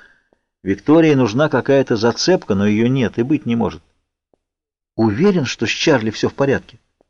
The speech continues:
«Конечно. Эсми следит за ним двадцать четыре часа в сутки, а скоро к ней присоединимся и мы.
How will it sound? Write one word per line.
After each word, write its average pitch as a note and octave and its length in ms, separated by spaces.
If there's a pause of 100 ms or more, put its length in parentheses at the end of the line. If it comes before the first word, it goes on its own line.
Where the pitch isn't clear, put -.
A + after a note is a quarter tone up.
«Конечно. A#2 580 (360)
Эсми A#2 280
следит B2 320
за B2 120
ним C3+ 140
двадцать A#2 360
четыре B2+ 260
часа - 240
в - 80
сутки, - 400 (320)
а B2+ 120
скоро D3+ 300
к - 80
ней C3+ 160
присоединимся A#2 680
и A2 60
мы. E2+ 180